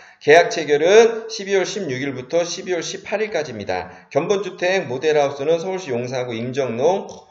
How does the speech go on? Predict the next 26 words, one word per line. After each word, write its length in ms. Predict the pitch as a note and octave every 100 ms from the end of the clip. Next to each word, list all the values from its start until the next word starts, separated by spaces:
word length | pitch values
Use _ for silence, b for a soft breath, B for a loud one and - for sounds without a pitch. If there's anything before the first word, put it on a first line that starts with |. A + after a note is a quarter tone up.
| B B
백일 420 | - C3 C3 D3+ C#3
번 200 | B2+ A#2
지고요. 760 | A2+ C#3 G3+ D3 - - - _ _ -
용산 400 | D3 G3+ G3+ G3
효창공원 920 | A3 A3 G#3+ F#3+ D#3+ E3 G3 G#3+ B B B
주택 300 | - D#3+ C3+
공급 340 | D3 D#3+ E3+ -
지역 280 | D#3 D3+
근처에 520 | C#3 B2+ - C3+ D#3+ D3+
견본주택이 920 | A#2+ B2 C3 B2 - B2+ D#3+ F#3 D3
위치하고 420 | A2+ - C3+ A#2
있습니다. 680 | - A2 G2 F#2 F2+ G2+
참고하시고요. 840 | - D3+ D3+ - C3 F3 G#3+ - - _ _ _ _ _ _ _ _ _ _ _ _ _ b -
효창 320 | A3+ A3+ A3+ A3
파크뷰 580 | A3 A3 G#3+ F#3+ G3
단지 380 | F#3+ C3+ D3+ F#3
배치도입니다. 1080 | E3+ D#3 - C#3+ C3 B2 B2 C3 B2 A2 G2
단지 320 | B2 A#2 B2+
배치도 420 | B2+ B2 C3 B2
좀 160 | A#2+ A#2+
참고하시고요. 920 | - F3+ E3 C#3+ B2+ A#2+ D#3+ F#3 D#3 -
동호수 380 | C3 C3 C3
배치도 800 | B2+ G#2+ A#2 A2+ C3+ F#3 A3 G#3+ D3
이렇게 260 | C#3+ A2
또 100 | -
같이 720 | - G#2 - D3+ G3+ G3 -